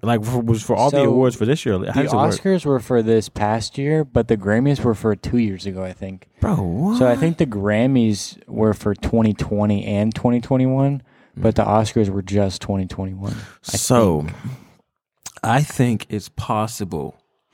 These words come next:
Speaker 1: to win. I mean, I, I, anything is possible, but I think it'd be a lot of work, but it's possible to win Oscar, Tony, uh, Emmy, and Grammy within the same year.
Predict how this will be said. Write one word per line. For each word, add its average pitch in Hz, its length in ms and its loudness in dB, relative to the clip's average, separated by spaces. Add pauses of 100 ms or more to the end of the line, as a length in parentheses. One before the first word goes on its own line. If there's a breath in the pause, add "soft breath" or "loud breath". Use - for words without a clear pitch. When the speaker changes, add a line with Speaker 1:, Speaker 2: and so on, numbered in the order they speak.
(380 loud breath)
Speaker 1:
to 95 160 2
win. 90 380 2
I 113 100 2
mean, 110 160 2
I, 95 160 -2
I, - 280 -2
anything 156 340 2
is - 80 -8
possible, - 500 -4
but 98 320 -2
I 117 180 4
think 113 460 -2 (100)
it'd 104 160 0
be 90 140 2
a 87 60 4
lot 82 180 2
of 80 80 0
work, 113 340 2
but 78 140 -2
it's 82 100 -4
possible - 840 -4
to - 140 -8
win 90 540 0 (1700)
Oscar, 110 480 0
Tony, 92 760 4
uh, - 100 -4
Emmy, 95 680 2
and 98 360 0
Grammy 90 520 2
within 90 260 0
the 82 160 4
same 92 540 2
year. 82 520 0